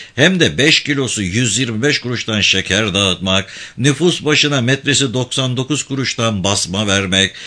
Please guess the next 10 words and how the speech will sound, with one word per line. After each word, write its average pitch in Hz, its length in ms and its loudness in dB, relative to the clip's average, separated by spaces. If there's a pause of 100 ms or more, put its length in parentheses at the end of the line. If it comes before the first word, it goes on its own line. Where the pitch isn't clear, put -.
(140)
ne 156 140 4
gibi 180 280 2
iktisadi 135 840 0
faydalar 120 540 0
temin 113 480 0
eder 90 340 0
anlaşılır 127 640 -2
bir 113 100 -2
şey 104 320 -2
değildir. 78 640 -2